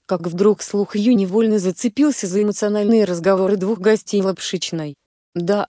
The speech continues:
я говорю тебе. Это точно был он. Никто больше не смог бы так противостоять Куриной, Асуми и Шарингну Какаши». «То есть ты серьёзно говоришь, что это не просто слухи, и этим утром он дрался с Итачи Учхой?» «Да,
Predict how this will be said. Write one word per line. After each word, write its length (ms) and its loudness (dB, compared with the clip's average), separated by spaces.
я 180 2
говорю 340 2
тебе. 400 -2
Это 240 0
точно 380 0
был 180 0
он. 200 -6
Никто 360 0
больше 320 -2
не 120 0
смог 300 -2
бы 120 -4
так 180 -2
противостоять 800 -2
Куриной, 580 0
Асуми 440 0
и 20 0
Шарингну 640 -2
Какаши». 540 -4
«То 80 0
есть 160 0
ты 140 0
серьёзно 540 0
говоришь, 520 -2
что 200 -2
это 180 2
не 140 0
просто 300 -6
слухи, 520 -4
и 80 2
этим 240 2
утром 300 0
он 140 2
дрался 360 -2
с 120 -6
Итачи 400 0
Учхой?» 480 -6
«Да, 340 -2